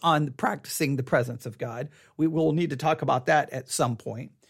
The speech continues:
But in the midst of all of this, just I, I noticed that the Christian Post posted an article on November the twenty-fifth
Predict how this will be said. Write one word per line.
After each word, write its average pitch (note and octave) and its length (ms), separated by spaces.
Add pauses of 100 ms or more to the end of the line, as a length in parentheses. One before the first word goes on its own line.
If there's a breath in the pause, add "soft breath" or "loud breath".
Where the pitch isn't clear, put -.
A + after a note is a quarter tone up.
(320 soft breath)
But F#3 380
in A3+ 100
the A#3 80
midst D4+ 340
of F3 140
all C#3+ 220
of B2 100
this, C#3+ 360
just - 360 (260)
I, D#3 320
I D3+ 120
noticed D#3+ 580 (400 soft breath)
that C#3+ 640
the F3+ 80
Christian G#3 420
Post - 500
posted G3 460
an E3 140
article G3+ 480
on D#3 180
November E3+ 440
the E3 100
twenty-fifth F#3 960